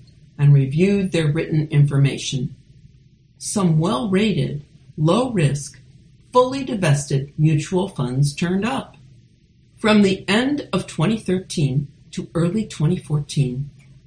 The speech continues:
four existing socially responsible divested funds were joined by three more. That made a total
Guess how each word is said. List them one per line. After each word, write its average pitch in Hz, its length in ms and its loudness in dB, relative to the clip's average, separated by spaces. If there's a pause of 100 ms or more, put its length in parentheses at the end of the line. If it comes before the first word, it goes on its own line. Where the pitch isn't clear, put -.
(420)
four 196 520 -4
existing 156 580 -2
socially 247 640 -6
responsible 147 840 0 (240)
divested 214 800 -2 (260)
funds 123 520 -2 (220)
were 190 120 -2
joined 180 640 0
by 147 180 2
three 151 340 2
more. 147 460 4 (840)
That 156 220 -6
made 151 220 4
a 139 160 2
total 175 460 -4